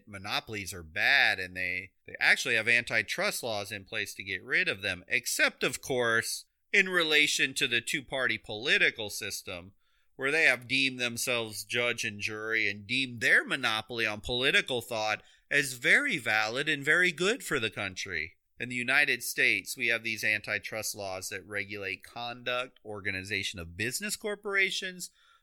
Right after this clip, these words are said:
but most importantly, to this discussion, to promote competition for the benefit of consumers. I want to propose at this time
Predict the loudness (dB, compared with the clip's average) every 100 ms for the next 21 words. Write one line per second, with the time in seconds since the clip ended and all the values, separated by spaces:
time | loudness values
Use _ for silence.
0 | -10 -6 -2 -2 -2 -4 -4 -8 -8 -8
1 | 0 2 2 -2 _ -8 -4 -2 -2 -2
2 | -2 0 0 0 -2 -6 -6 -8 -8 -8
3 | -4 -4 -4 -8 -8 -6 -4 -4 0 2
4 | 2 2 2 -2 -16 _ _ _ -4 0
5 | 0 2 2 2 0 2 2 0 -14 -12
6 | -12 -8 -6 -6 -6 -8 -10 -12 -16 -20
7 | _ _ _ _ -10 -4 -2 -2 -2 -4
8 | -2 0 0 0 -2 -2 -6 -4 -2 -2
9 | 0 -2